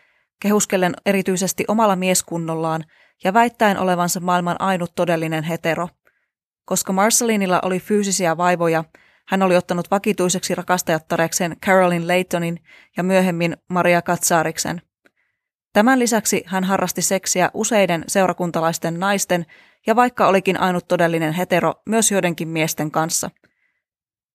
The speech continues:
Carolyn Laytonin käly Debbie kertoi, että Jones oli raiskannut hänet useamman kerran sanoen,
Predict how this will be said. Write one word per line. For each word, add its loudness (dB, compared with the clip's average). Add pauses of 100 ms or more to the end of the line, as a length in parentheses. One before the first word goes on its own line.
(140)
Carolyn 2
Laytonin -2
käly -2
Debbie 0
kertoi, -2 (380)
että -2 (120)
Jones 2
oli -2
raiskannut 0
hänet -4
useamman 0
kerran 0
sanoen, 0